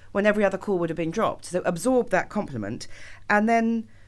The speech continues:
don't be sad if someone says they can't talk. They still answered. They didn't hit decline. God, I hate that when someone hits decline after two rings. It's so squashing.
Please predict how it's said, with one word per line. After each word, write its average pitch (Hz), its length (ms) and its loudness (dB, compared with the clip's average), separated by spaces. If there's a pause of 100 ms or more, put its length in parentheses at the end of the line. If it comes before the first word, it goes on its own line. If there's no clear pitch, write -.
(600)
don't 240 220 6
be 240 100 -2
sad 214 280 2
if 196 60 -8
someone 208 260 0
says 208 180 -4
they 208 120 -2
can't 214 280 -2
talk. 277 260 0
They 185 100 0
still 220 280 2
answered. 277 380 -2
They 135 100 -4
didn't 185 440 -4
hit 185 180 -6
decline. 180 460 -2
God, 156 160 0
I 139 60 2
hate 139 240 0
that 117 120 -6
when 123 80 -8
someone 123 180 -4
hits - 160 -6
decline 117 300 -6
after 113 180 -10
two 117 220 -6
rings. 104 420 -8
It's - 180 -12
so 131 160 0
squashing. 123 580 -8